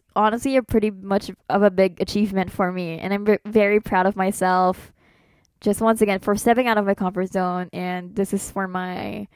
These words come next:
loser self <laughs> before. Other than that, um, after that event, I just had a social burnout. If you have no idea what a social burnout is, according to Psych Central,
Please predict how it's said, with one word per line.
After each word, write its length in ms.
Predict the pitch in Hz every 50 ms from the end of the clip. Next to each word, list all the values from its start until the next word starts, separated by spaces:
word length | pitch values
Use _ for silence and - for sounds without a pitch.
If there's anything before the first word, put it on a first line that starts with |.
| _ _ _ - - _ _ _ _ _ -
loser 320 | - 214 226 202 208 202
self 380 | - - 190 170 185 - - - - - 233 - -
<laughs> 240 | - 302 226 392 440
before. 400 | - 427 - - - 196 226 - - 202 - _ _ - - - - - - - - - _ _ -
Other 320 | 285 302 320 330 359 370 359
than 300 | 349 359 339 277 214 202
that, 500 | 208 202 202 208 208 214 220 220 220 - _ _ -
um, 760 | 208 214 214 214 214 208 208 208 208 208 202 202 196 190 190 - -
after 320 | - 214 220 220 - 269 262
that 180 | 214 226 208
event, 480 | 202 196 190 196 185 185 180 170 165 - _ _ _ _ _ _ _ _ -
I 380 | - 220 226 220 220 220 220 208
just 380 | - 220 226 - - - - - _ _ _ _ _ _ _ _ _
had 240 | - 196 208 208 202
a 40 | 208
social 400 | - - 190 190 190 - 214 208
burnout. 540 | 190 190 190 202 220 240 247 254 226 202 190 _ _ _ _ _ _ _ _ _ _ -
If 120 | 214 -
you 80 | 262 262
have 240 | 247 277 277 233 220
no 180 | 233 233 226
idea 480 | 226 226 226 202 196 185 175 - - - _ - - - - - - - _ -
what 180 | 202 226 226
a 80 | 262 262
social 420 | - - 233 226 220 - 226 202
burnout 420 | 180 196 196 190 196 190 190 180 -
is, 400 | - 185 175 170 156 170 - - -
according 460 | - - - 254 247 247 247 254 262 -
to 180 | - 240 226
Psych 380 | 214 - - 220 202 202 - -
Central, 880 | - - - 247 277 302 - - - 214 190 185 185 180 180 185 185